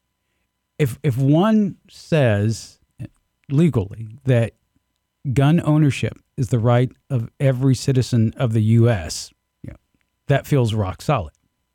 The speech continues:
But when one also says that black people in this country aren't full citizens,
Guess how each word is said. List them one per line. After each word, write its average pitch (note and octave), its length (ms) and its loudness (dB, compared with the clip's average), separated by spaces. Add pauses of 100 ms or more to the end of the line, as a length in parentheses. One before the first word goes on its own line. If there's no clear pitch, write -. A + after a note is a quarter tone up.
(720)
But C#3+ 160 0
when C3+ 220 4
one D3+ 220 4
also D3 520 0
says - 720 -10
that B2 280 -2
black C3 300 0
people D3 260 0
in C3 120 4
this A#2 160 0
country B2 720 0 (360)
aren't C#3 260 0
full B2+ 280 0
citizens, E2 920 -6